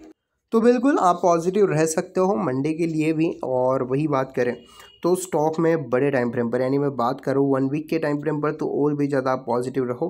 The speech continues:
क्योंकि यहाँ से स्टॉक में कंसोलिडेशन के बाद एक ऊपर का मोमेंटम आया था, फिर स्टॉक नीचे आया था, फिर ऊपर गया, फिर नीचे आया,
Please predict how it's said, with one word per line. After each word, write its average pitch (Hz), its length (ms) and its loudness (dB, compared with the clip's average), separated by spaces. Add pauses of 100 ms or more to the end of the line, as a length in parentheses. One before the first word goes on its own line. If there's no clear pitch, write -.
क्योंकि 127 240 -8
यहाँ 131 220 -4
से 143 200 -2
स्टॉक 123 380 -6
में 139 180 -4 (380)
कंसोलिडेशन 208 640 2
के 214 80 -2
बाद 180 240 0
एक 151 300 -2
ऊपर 151 240 -2
का 165 120 -2
मोमेंटम 139 500 -2
आया 139 140 0
था, 147 120 -4
फिर 139 280 -4
स्टॉक 139 360 -4
नीचे 143 220 -2
आया 131 120 0
था, 135 140 -4
फिर 135 200 -4
ऊपर 135 240 -4
गया, 135 180 -4
फिर 135 200 -6
नीचे 139 240 -2
आया, 127 120 -4